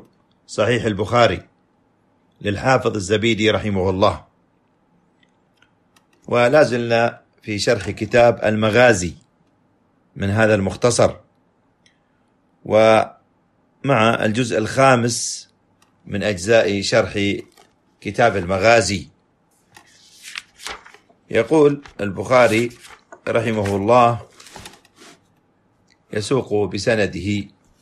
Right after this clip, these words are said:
إلى جابر بن عبد الله رضي الله عنه،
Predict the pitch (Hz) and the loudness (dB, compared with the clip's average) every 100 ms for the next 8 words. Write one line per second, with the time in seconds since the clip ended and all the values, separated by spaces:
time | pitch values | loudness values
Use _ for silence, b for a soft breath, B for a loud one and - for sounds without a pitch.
0 | _ _ _ _ _ _ _ _ _ - | _ _ _ _ _ _ _ _ _ -10
1 | 107 110 101 127 98 101 85 92 90 90 | -2 0 2 2 2 0 -2 -6 -6 -6
2 | 92 101 104 98 - 107 110 104 92 90 | -4 -2 -2 -4 -10 -8 -6 -4 -4 -4
3 | 85 104 82 | -4 -6 -8